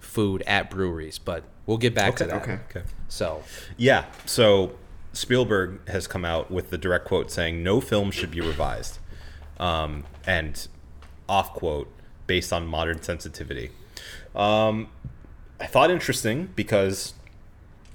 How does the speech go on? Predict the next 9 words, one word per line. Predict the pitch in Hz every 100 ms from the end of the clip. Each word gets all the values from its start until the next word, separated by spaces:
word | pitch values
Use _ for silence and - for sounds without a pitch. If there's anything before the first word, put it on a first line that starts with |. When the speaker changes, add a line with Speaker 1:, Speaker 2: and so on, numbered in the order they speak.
| - - - -
Speaker 2:
he | 135 123
has | 139 98
done | 104 143
that | 90 -
before | - - 53 -
with | 90 110
Speaker 1:
Yeah. | 113
Speaker 2:
E | 98
T. | 127 69